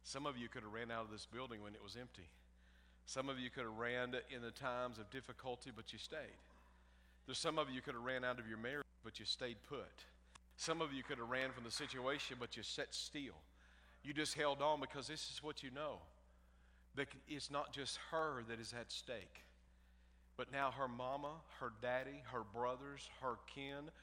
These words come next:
her, her, her nieces, her nephews, no limitations. If she could get 'em in the house, they were safe. If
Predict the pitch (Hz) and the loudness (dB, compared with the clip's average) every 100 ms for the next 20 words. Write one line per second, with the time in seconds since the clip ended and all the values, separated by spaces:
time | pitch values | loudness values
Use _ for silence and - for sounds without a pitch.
0 | - - 127 135 117 - - - 135 123 | -18 -6 2 2 2 -4 -14 -4 -2 -2
1 | 131 127 117 139 147 160 143 123 110 113 | -2 -2 -2 -2 -2 -2 -2 -2 -2 0
2 | 131 - 147 143 156 - - - - - | -2 -2 -6 -6 -4 -6 -8 -14 -20 -20
3 | - 113 160 185 180 175 175 185 - 143 | -8 -4 -2 -2 -6 -6 -4 0 0 -2
4 | 113 - - - - - 113 - - 135 | -4 -4 -6 -8 -14 -12 -12 -8 -6 -6
5 | 127 120 165 156 151 131 165 165 165 - | -6 -2 0 2 2 2 2 2 -2 -6
6 | - 127 110 101 - 101 - - - - | -2 -2 0 -2 -2 -4 -6 -16 -20 -20
7 | - - - - - - - - - - | -20 -20 -20 -20 -20 -20 -20 -20 -18 -6
8 | - | -2